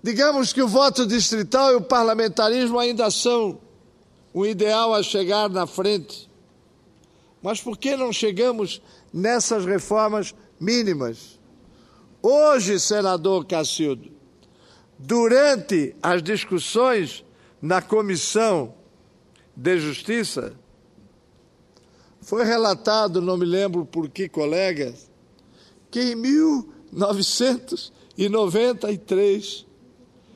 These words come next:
nós já aprovamos o financiamento público aqui no Senado e que teria sido uma votação unânime. Talvez o senador Pedro Simão possa dar mais detalhes.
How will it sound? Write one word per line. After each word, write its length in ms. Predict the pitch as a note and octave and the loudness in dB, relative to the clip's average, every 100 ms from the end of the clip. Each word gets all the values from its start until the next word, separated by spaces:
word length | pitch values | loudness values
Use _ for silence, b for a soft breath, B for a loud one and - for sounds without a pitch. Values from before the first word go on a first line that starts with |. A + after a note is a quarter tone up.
| - - | -20 -8
nós 280 | E3+ G3+ F3+ | -2 0 2
já 160 | G#3 | 0
aprovamos 840 | G#3 G3+ F#3+ D#3+ G3+ G3 F#3 - - b b - | 0 0 0 2 2 2 -2 -4 -14 b b -4
o 80 | |
financiamento 840 | D#3+ F3+ F3 F3 D#3+ E3 D#3+ D#3+ C#3+ | 0 2 2 2 2 0 0 -2 -6
público 680 | B2 F3 F3 D3 B2 B2+ A2+ b b b | -2 -2 0 -4 -4 -4 -4 b b b
aqui 360 | C3 D3 F3+ F3+ | -4 -2 0 0
no 160 | E3+ | 0
Senado 720 | - E3 D#3 F3 F#3 D3 B2 - - _ b b b b - | -2 -2 0 -2 -2 -4 -10 -16 -20 _ b b b b -10
e 80 | C#3 | -6
que 140 | F3 | -4
teria 420 | D3+ G3+ G#3 A3 | 0 2 2 2
sido 300 | F3+ G#3 G#3 | 2 0 0
uma 120 | G#3 | 0
votação 580 | F#3+ G3+ - F3+ - G3 | 2 0 0 -2 0 0
unânime. 540 | F#3 G3+ G3 D#3 B2+ C3+ b b b - | 0 0 0 -2 -6 -12 b b b -2
Talvez 380 | E3 F3 G#3 | 0 2 2
o 60 | - | 2
senador 480 | G#3+ G3 F#3 G3 G3+ | 0 0 0 0 0
Pedro 340 | G3 G3 D#3+ | 2 0 0
Simão 500 | D#3 E3 D#3+ G3 F3+ - B B _ | -4 -4 0 0 -2 -6 B B _
possa 400 | E3 F3 F3 F3 | 0 2 2 -2
dar 220 | D#3 E3 | 0 0
mais 180 | D#3+ D#3+ | 0 -2
detalhes. 840 | C#3 D3+ - F3 D3+ B2+ - - | -2 -4 -2 -2 -2 -8 -12 -20